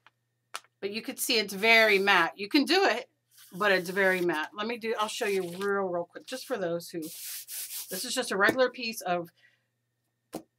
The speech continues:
uh, mixed media paper, nothing major.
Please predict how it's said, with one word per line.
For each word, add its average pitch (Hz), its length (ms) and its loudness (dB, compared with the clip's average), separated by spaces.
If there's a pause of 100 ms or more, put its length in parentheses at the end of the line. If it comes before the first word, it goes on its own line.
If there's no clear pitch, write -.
(100)
uh, 165 340 -2
mixed 202 260 -8
media 226 280 -2
paper, 247 640 -4
nothing 220 580 -4 (100)
major. 202 600 -4